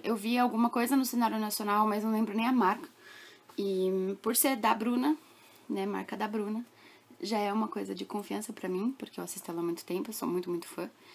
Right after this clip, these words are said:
E sem mais delongas, eu estou falando do Marmalade, que é este produtinho aqui. Olha a embalagem disso. Que coisa mais fofa. O que é isso, Diana? Isso é um iluminador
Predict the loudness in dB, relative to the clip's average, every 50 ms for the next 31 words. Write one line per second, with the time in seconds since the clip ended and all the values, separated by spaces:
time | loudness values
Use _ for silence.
0 | -20 -20 -20 -20 -12 _ -2 0 2 4 4 4 8 8 8 8 6 6 4 4
1 | 6 6 6 6 6 4 2 2 2 0 2 0 -2 -2 -2 -2 -2 0 0 0
2 | 2 6 6 6 6 8 8 8 10 10 12 10 8 8 6 2 2 2 2 2
3 | 4 4 4 4 2 0 -2 -2 -2 0 0 0 -2 -4 -6 -6 -4 -4 -4 -4
4 | -6 -8 -8 -8 -10 -10 -10 -10 -8 -8 -6 -4 -4 -6 -6 -10 -16 -20 -12 -10
5 | -10 -8 -8 -6 -4 -2 -2 -2 -2 -4 -6 -6 -6 -4 -2 0 2 2 2 0
6 | -2 -6 -6 -8 -8 -8 -8 -8 -12 _ _ _ -20 -20 -20 -20 -20 -20 _ _
7 | _ -16 -12 -8 -8 -6 -4 -4 -2 -2 -4 -4 -4 -8 -10 -8 -8 -10 -2 0
8 | 2 4 4 4 4 2 -2 -2 -6 -8 -8 -8 -8 -8 -10 -12 -14 -18 -20 _
9 | -16 0 2 4 4 4 4 2 4 4 2 2 -2 -8 -18 -20 -20 -20 -20 -6
10 | 2 4 8 8 8 8 6 4 6 6 4 4 4 2 0 -2 -2 -4